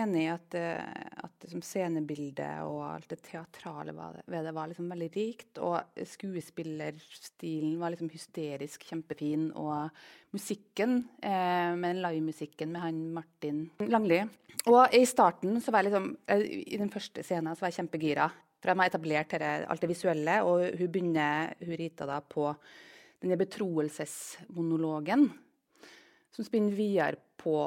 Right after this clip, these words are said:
det tabuet fra Ibsen sin tekst om at du kanskje ikke elsker barnet sitt,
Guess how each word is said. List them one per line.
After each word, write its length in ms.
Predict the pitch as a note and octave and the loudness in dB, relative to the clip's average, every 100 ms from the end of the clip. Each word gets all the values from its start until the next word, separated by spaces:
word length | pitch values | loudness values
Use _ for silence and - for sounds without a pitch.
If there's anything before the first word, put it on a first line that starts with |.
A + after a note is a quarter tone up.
| - - - | -2 -8 -8
det 180 | E3 - | -10 -4
tabuet 520 | D#3+ D3 C#3+ C#3 C3+ | -2 0 -2 -10 -12
fra 340 | - C#3+ D3 D#3 | -4 0 0 -2
Ibsen 460 | D3 - - C#3+ C#3+ | -8 -10 -8 -6 -8
sin 540 | - D3 C#3+ C#3+ D3 - | -14 -14 -14 -16 -18 -18
tekst 500 | D3+ - - _ - | -18 -16 -18 _ -8
om 360 | E3 D3 D3 C#3+ | -2 2 2 2
at 100 | C#3 | -2
du 80 | C#3+ | -6
kanskje 260 | D3+ C#3+ C#3+ | -8 -6 -8
ikke 140 | C#3+ | -8
elsker 220 | C#3 - C#3 | -10 -10 -8
barnet 220 | C3+ C3+ | -8 -8
sitt, 300 | C#3+ - - | -12 -14 -20